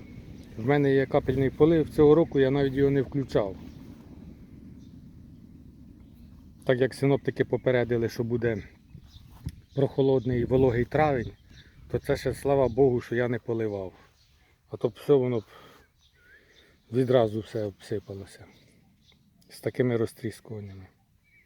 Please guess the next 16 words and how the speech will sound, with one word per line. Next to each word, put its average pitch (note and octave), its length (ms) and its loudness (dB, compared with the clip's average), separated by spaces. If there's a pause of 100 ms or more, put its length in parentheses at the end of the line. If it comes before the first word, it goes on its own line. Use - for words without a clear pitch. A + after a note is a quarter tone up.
(1300)
Наголошую, A#2+ 720 4 (240)
що - 220 -6 (280)
продавці, C#3 640 0 (260)
які A#2+ 240 0
продають A#2+ 520 0
саджанці, G#2 640 -2 (840)
не C3 100 4
попереджають D3 720 4
про B2 120 0
багато B2+ 400 2
проблем, B2+ 580 -2 (680)
які C3+ 280 0
ви B2 280 2
будете B2 360 0
мати B2 340 -2
із, A2 280 -8